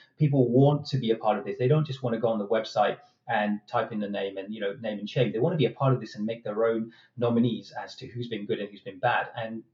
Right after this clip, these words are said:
that does a lot of the research and work for us, because if they bring that into us, then we can just work on getting them on the site quicker. So, yeah, as soon as we had that, you know, um, over the next few days, we ended up getting so many submissions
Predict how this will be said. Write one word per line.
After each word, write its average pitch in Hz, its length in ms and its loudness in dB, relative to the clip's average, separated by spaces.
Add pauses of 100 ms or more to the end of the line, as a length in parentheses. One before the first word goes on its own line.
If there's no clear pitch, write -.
that 143 240 -2
does 113 200 2
a 110 40 -6
lot 107 180 0
of - 60 -12
the 101 100 -6
research 113 440 -8
and 101 140 -14
work - 300 -4
for 131 220 2
us, - 120 -10
because - 280 -18
if 120 100 -12
they - 120 -6 (240)
bring 135 220 6
that 107 140 0
into 143 220 0
us, - 160 -4
then 101 240 -10 (240)
we 127 160 4
can 113 100 0
just 107 220 -4
work 117 340 0
on 98 140 -6
getting 104 220 -4
them 95 100 -8
on 101 140 -8
the 92 60 -10
site 107 340 -4 (160)
quicker. 151 360 -2 (320)
So, 147 520 6 (100)
yeah, 165 240 4
as - 100 -8
soon 233 160 2
as 214 100 2
we 202 100 6
had 127 300 4
that, 110 400 4
you 143 100 2
know, 117 340 4
um, 117 260 0
over 156 220 4
the 131 100 4
next 131 280 2
few 113 200 -4
days, 101 440 0
we 117 120 -6
ended 131 200 4
up - 80 -6
getting 117 200 -4
so 151 280 4
many 113 240 4
submissions 101 560 -8